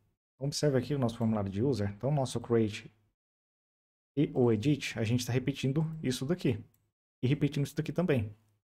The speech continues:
Então o que que a gente pode fazer pra não repetir isso?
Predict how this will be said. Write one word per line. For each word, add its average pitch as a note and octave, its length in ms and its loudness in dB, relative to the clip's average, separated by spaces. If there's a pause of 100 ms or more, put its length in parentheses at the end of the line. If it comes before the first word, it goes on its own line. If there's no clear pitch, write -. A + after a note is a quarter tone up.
(680)
Então E3 100 -14
o F3+ 40 -2
que F3+ 100 -2
que E3 80 0
a - 20 4
gente D#3+ 160 2
pode D3+ 160 0
fazer C#3+ 280 4
pra C#3+ 180 -2
não C3 180 2
repetir D3 580 2
isso? - 320 -4